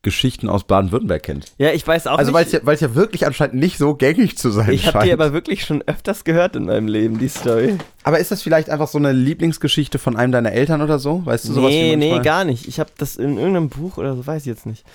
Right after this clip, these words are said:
Speaker 2: Ähm, aber glaubst du,
Speaker 1: Oder
Speaker 2: dass
Speaker 1: kommt Kali? Nee, Kali kommt aus, äh,
Speaker 2: aus, nee, er kommt
Speaker 1: ja.
Speaker 2: aus Bayern, wirklich. Ähm,
Speaker 1: Der kommt aus N R W.
Speaker 2: er kommt aus Bayern.
Speaker 1: Echt?
Speaker 2: Ich glaub schon.
Speaker 1: Hat er, na, ich glaub, der, na, egal.
Speaker 2: Ist auch egal. Grüße gehen raus. Ähm, <clears throat>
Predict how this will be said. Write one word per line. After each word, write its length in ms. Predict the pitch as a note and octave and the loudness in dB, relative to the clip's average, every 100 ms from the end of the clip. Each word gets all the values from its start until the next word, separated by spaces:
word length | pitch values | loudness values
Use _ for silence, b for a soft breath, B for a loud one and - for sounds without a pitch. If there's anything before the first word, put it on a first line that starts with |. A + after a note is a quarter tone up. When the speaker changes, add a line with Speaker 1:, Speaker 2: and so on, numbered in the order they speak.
| B B F3+ | B B -2
Speaker 2:
Ähm, 240 | C#3+ D3+ | 2 2
aber 220 | C3+ D3+ C#3+ | 2 0 2
glaubst 260 | E3 F3 | 0 0
du, 60 | F#3+ | -2
Speaker 1:
Oder 80 | F3+ | 0
Speaker 2:
dass 60 | |
Speaker 1:
kommt 120 | C#3+ | 0
Kali? 300 | - C#3+ F3 C3 | -2 -2 0 0
Nee, 140 | A2+ | -2
Kali 240 | A#2 A2 | 0 -4
kommt 240 | A2 G#2 G2 | -4 -6 -4
aus, 240 | F2+ - | -6 -4
äh, 80 | F#2+ E2 D#2 | -4 -4 -4
Speaker 2:
aus, 240 | - B2 - | -8 -12 -10
nee, 100 | G#2+ | -8
er 80 | A#2 | -6
kommt 140 | B2 | -6
Speaker 1:
ja. 60 | D#2+ | -4
Speaker 2:
aus 40 | |
Bayern, 260 | G#2+ G#2+ G#2+ | -2 -2 -4
wirklich. 320 | G#2 A2+ - _ | -8 -12 -18 _
Ähm, 480 | A2+ B2 B2 B2+ - - - - | -2 0 0 -4 -8 -16 -20 -10
Speaker 1:
Der 100 | F2+ | -6
kommt 140 | D#2+ D2 | -6 -8
aus 100 | - | -12
N 80 | |
R 120 | C2 C#2 | -10 -4
W. 160 | A#2 - _ _ _ _ _ _ _ _ - | -4 -6 _ _ _ _ _ _ _ _ -14
Speaker 2:
er 80 | B2 | -12
kommt 180 | C3 - | -10 -12
aus 60 | C3+ | -6
Bayern. 380 | F#3+ B2+ A2 A#2+ - _ _ - | -2 -2 -2 -8 -20 _ _ -10
Speaker 1:
Echt? 280 | G#2+ - - _ | -10 -10 -20 _
Speaker 2:
Ich 80 | - | -18
glaub 140 | C3+ | -14
schon. 180 | D4 F4 _ _ _ _ _ E2 | -12 -14 _ _ _ _ _ -12
Speaker 1:
Hat 80 | |
er, 100 | D#2+ C#2 | -10 -8
na, 180 | C#2 D#2 | -10 -12
ich 80 | - | -12
glaub, 160 | - G#2+ | -10 -8
der, 140 | C#3 - | -8 -8
na, 160 | G2 E2 | -6 -4
egal. 240 | C2+ C2 - B B | -6 -8 -12 B B
Speaker 2:
Ist 80 | - | -2
auch 80 | B2 | 0
egal. 240 | A2 A#2 B B B - | -2 -6 B B B -4
Grüße 220 | D#3 D#3 | -2 0
gehen 80 | C3 | 0
raus. 220 | A#2+ B2 B B - | 0 -2 B B 0
Ähm, 240 | C#3+ D3 | 2 0
<clears throat> 80 | - | -4